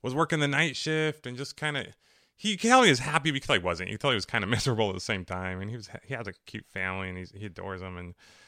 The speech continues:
that's great. But you could tell he was suffering in a way, right? Um, and then I go to Steven, who's just done it a different way. And this other guy technically was a lot, like, more book smart than me or Steven by a hundred thousand. And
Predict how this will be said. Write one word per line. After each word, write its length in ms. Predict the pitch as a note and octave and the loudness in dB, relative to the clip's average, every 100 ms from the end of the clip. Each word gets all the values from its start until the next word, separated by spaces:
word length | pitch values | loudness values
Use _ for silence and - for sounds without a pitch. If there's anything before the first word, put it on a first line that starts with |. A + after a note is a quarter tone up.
| _ _ _ | _ _ _
that's 140 | A#2 | -2
great. 100 | - | 2
But 80 | G2+ | 2
you 60 | G2 | 2
could 120 | - | -2
tell 220 | - F3 | 4 4
he 100 | C3 | 6
was 140 | G2+ - | 2 0
suffering 400 | A#2 - G2 F2+ | -2 -2 -6 -6
in 100 | E2+ | -8
a 60 | |
way, 380 | D#2+ D#2 - G2 _ | -10 -10 -14 -18 _
right? 360 | G2+ A2 B2 - _ A2+ | -16 -12 -12 -12 _ -8
Um, 480 | G#2+ F#2 F2+ F#2 _ _ _ _ _ _ _ _ | -6 -6 -6 -12 _ _ _ _ _ _ _ _
and 100 | C3 | -4
then 80 | B2 | 2
I 60 | A#2 | 4
go 80 | A2 | 4
to 60 | |
Steven, 500 | - C#3 D#3 C#3 C3+ | 0 -2 0 0 -2
who's 160 | A#2+ A2+ | -4 -2
just 460 | B2+ - - G#2 | -2 -2 -6 -8
done 180 | B2 C3 | -4 -2
it 40 | C3+ | -2
a 60 | |
different 380 | G#2 C3 C3 - | -2 -4 -4 -6
way. 420 | - G3 F#2 F2+ - _ _ _ _ _ C#3 | -4 -4 -6 -10 -16 _ _ _ _ _ 2
And 280 | C#3 C3 | 2 2
this 140 | C3+ D3+ | 0 2
other 160 | F#3+ | 2
guy 380 | F3+ D3 E3+ E3+ - | 2 0 0 -2 -2
technically 460 | - - F3+ D#3 | -6 -4 -4 -2
was 80 | C#3+ | -4
a 40 | C3 | -4
lot, 400 | - D#3 D3 - | 0 2 2 2
like, 320 | A#2+ G#2 - - - - | 2 2 0 -16 -20 -8
more 240 | C3+ D3+ | 0 0
book 320 | A2+ - C#3+ | 0 -2 -2
smart 380 | - C3 G2 F2 | -2 0 0 0
than 180 | G#2 G#2 | -4 -6
me 140 | B2+ | -6
or 140 | A#2+ B2 | -4 -6
Steven 280 | - A#2 G2+ | -6 -10 -6
by 100 | G2 | -4
a 100 | G2 | -2
hundred 480 | - B2+ A#2 F#2 - | -4 -4 -2 -4 -4
thousand. 480 | G#2+ A#2+ G#2 F2+ F#2 | -2 -2 -2 -6 -2
And 200 | A#2+ | -2